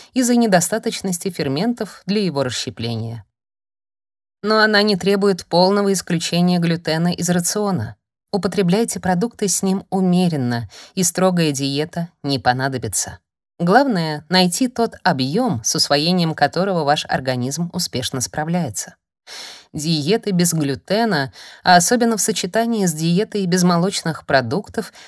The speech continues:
придерживаться очень сложно. Наличие симптомов в ответ на обе группы продуктов — невероятная редкость, и без диетолога тут обойтись трудно.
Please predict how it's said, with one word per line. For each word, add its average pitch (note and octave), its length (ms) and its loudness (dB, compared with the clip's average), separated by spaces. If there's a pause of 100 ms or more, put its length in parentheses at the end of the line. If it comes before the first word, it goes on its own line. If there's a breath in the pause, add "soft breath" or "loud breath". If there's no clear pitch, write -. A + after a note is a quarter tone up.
(100)
придерживаться F#3 880 0
очень E3 360 -2
сложно. C3 720 -4 (380)
Наличие F3+ 440 0
симптомов F3+ 640 -2
в D#3+ 100 -4
ответ F3 280 -2
на E3 220 0
обе E3+ 220 -2
группы E3 300 -6
продуктов — D#3 580 -4 (280 loud breath)
невероятная G3 800 2
редкость, E3+ 760 -4
и F#3+ 200 0
без E3+ 220 0
диетолога F#3 680 -2
тут F#3+ 340 -10
обойтись G3 600 -4
трудно. A2+ 500 -6